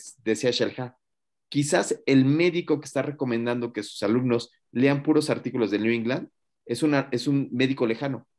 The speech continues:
Uh, es un cuate que ni ha escrito nada, ni sabe nada de nada, y entonces, y está promocionando cosas que no sabe,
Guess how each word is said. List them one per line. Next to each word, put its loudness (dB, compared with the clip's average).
Uh, 6
es -6
un 0
cuate 0
que 0
ni 0
ha -2
escrito -4
nada, -4
ni -2
sabe 0
nada 2
de -2
nada, -4
y -2
entonces, 0
y -4
está -2
promocionando -2
cosas -8
que -2
no -6
sabe, -8